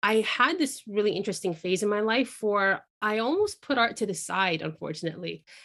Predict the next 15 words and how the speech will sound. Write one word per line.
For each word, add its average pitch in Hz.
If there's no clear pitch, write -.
And 196
I 185
focused 233
so 233
much 226
on 190
just 185
my 190
work, 226
because 208
even 285
though 240
I 226
was 202
doing, 226